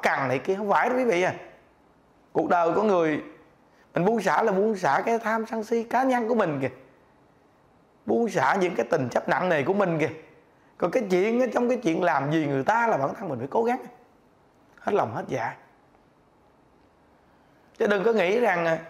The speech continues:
trách nhiệm của mình làm mà mình, mình, mình, mình bỏ đại bỏ càng, rồi mình lại dùng hai chữ buông xả, không phải đâu. Thì coi bao nhiêu công việc như Đức làm đó,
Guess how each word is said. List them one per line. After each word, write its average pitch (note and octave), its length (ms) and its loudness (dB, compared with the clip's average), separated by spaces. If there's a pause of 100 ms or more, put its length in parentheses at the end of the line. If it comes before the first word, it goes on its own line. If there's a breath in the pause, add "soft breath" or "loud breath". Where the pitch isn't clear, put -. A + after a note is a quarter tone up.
(500 soft breath)
trách B3+ 120 0
nhiệm G3 240 2
của B3 60 2
mình F#3+ 220 2
làm F3 400 2
mà E3+ 120 0
mình, E3 340 -4
mình, E3+ 220 -8
mình, E3 180 -8
mình D#3+ 140 -8
bỏ F3+ 140 2
đại E3+ 220 2
bỏ F#3+ 200 0
càng, B2+ 300 0 (600 soft breath)
rồi C#3+ 80 0
mình C3+ 160 0
lại C#3+ 140 0
dùng C3+ 200 -2
hai F3 120 -6
chữ E3 120 -4
buông F#3+ 220 -2
xả, A#2+ 320 -6
không F#3+ 120 -8
phải G3 180 2
đâu. A#3+ 160 0 (680 loud breath)
Thì F3 100 0
coi G3+ 140 0
bao A3 200 2
nhiêu A3+ 100 0
công G#3+ 180 2
việc F3+ 140 0
như G3+ 100 0
Đức A3+ 160 0
làm E3+ 260 2
đó, G3+ 120 0